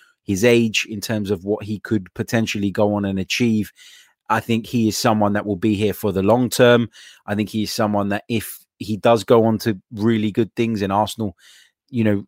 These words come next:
are in a position, God forbid, where they need to sell him, you could still do that. He will hold his sell-on value. So I think from a business perspective and from a footballing perspective, this is a really, really worthwhile investment from Arsenal, and it's a smart signing, in my opinion.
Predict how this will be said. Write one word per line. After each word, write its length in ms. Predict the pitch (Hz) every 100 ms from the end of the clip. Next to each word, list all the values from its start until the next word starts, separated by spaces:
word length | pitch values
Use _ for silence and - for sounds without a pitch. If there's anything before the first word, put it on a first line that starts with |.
| -
are 240 | 113 113
in 60 | 110
a 60 | 104
position, 600 | 104 107 - 113 98 85
God 180 | 113 -
forbid, 320 | 107 104 101
where 140 | 101
they 120 | 95 98
need 320 | 110 147 127
to 100 | 120
sell 260 | - 127 123
him, 140 | 123
you 180 | 95 95
could 260 | - - 104
still 300 | - 110 98
do 240 | 123 127
that. 200 | 120 113 -
He 100 | 98
will 80 | 87
hold 320 | 113 110 95
his 140 | 92
sell-on 400 | - 123 123 113
value. 360 | 113 113 110 107 - - - _ _
So 160 | - 135
I 20 |
think 220 | 185 165
from 120 | 160
a 60 | 143
business 400 | 160 143 139 -
perspective 580 | 113 - 98 - 110 113
and 160 | 139
from 200 | - 113
a 20 |
footballing 580 | 98 - - 107 98 92
perspective, 640 | 101 90 95 - - 98 - - - _
this 160 | 131 131
is 100 | 139
a 80 | 135
really, 380 | 135 127 120
really 280 | 113 117 110
worthwhile 600 | 101 107 104 - 107 101
investment 600 | 98 92 98 - 92 -
from 140 | 98 90
Arsenal, 340 | 90 - 90
and 80 | 98
it's 120 | 104
a 60 | 107
smart 500 | - 113 113 117 -
signing, 440 | 107 92 82 80 _ - - _ -
in 100 | 113
my 280 | 101 101 95
opinion. 580 | 90 - 101 95 80